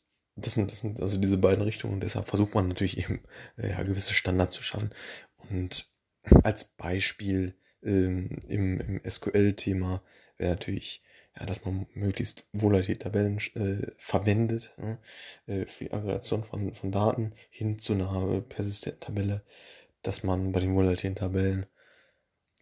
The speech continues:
vielleicht keine Großschreibung verwendet in den Tabellennamen,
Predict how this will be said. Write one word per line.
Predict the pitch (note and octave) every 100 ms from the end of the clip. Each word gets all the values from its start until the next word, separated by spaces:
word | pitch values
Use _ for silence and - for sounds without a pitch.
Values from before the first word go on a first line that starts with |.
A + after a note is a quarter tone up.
| -
vielleicht | - F#2 F#2+ C#3 -
keine | - G2+ G2+
Großschreibung | - A#2 - - G#2+ G#2+
verwendet | G#2+ A2+ G2+ G2+
in | G#2
den | F#2 -
Tabellennamen, | G2+ G#2+ A2 G#2 G2 G2+ G2+